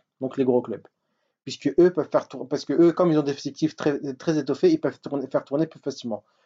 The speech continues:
Deux, avec la règle des cinq changements, tu peux faire rentrer un joueur vingt minutes, tu lui dis, écoute, toi, je veux que tu suives ce joueur-là personnellement, et si tu dois le casser en deux, casse-le en deux.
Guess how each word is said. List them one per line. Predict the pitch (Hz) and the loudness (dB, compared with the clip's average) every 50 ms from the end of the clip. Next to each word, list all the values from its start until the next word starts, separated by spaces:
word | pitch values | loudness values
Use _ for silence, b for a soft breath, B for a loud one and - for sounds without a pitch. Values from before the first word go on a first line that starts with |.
| _ _ _ _ _ _ _ _ | _ _ _ _ _ _ _ _
Deux, | - 131 127 123 175 190 220 277 302 294 _ _ _ _ _ _ _ _ _ _ _ _ _ _ _ _ _ _ _ _ _ _ _ _ _ _ _ _ _ _ | -18 -18 -6 0 2 4 4 2 0 -4 _ _ _ _ _ _ _ _ _ _ _ _ _ _ _ _ _ _ _ _ _ _ _ _ _ _ _ _ _ _
avec | - 147 143 202 240 220 | -4 -2 0 0 0 0
la | 208 185 | 0 0
règle | 190 180 | 0 -2
des | 175 165 | -4 -4
cinq | - 180 165 160 | -4 -6 -6 -6
changements, | - 165 151 139 147 156 175 196 214 - _ _ _ _ _ - | -6 -6 -4 -2 0 0 0 0 -4 -8 _ _ _ _ _ -8
tu | - 143 127 | -8 -8 -4
peux | - 160 | -2 -4
faire | 151 - 190 156 156 | 0 2 0 0 0
rentrer | 165 160 - - | -2 -4 -4 -2
un | 185 160 | -2 0
joueur | 147 147 156 127 | 2 2 0 0
vingt | 113 147 175 | 2 0 0
minutes, | 190 185 196 196 185 | 0 0 -2 -2 -4
tu | - 160 | -6 -6
lui | 139 | -4
dis, | 143 147 127 147 | -4 -2 0 0
écoute, | 156 - - 131 123 _ _ | -2 -2 -4 -10 -12 _ _
toi, | - 135 147 175 185 | -4 2 2 2 2
je | - 131 | 2 -2
veux | 139 | -10
que | 131 | -14
tu | - - 127 | -14 -16 -16
suives | - - - 170 - | -16 -12 -12 -12 -6
ce | - 151 | -4 -4
joueur-là | 135 139 139 135 131 117 - - _ _ _ _ _ _ _ _ | 0 2 4 4 4 4 2 0 _ _ _ _ _ _ _ _
personnellement, | 208 208 - - 185 165 156 151 139 139 151 175 180 b b b b b b b _ | -6 -4 -2 0 2 2 2 2 4 2 2 2 0 b b b b b b b _
et | 127 | -10
si | - - 175 | -8 -8 -8
tu | - 170 | -6 -2
dois | 156 165 170 | 0 2 0
le | 160 | 0
casser | - - 233 214 - 208 | -2 -6 -10 -6 -2 -2
en | 185 170 | -2 0
deux, | 180 208 | 0 -2
casse-le | 196 - - 202 - - - 175 | -4 -4 -4 -6 -4 -2 0 0
en | 151 139 | 2 2
deux. | 127 120 107 - | 0 -2 -4 -6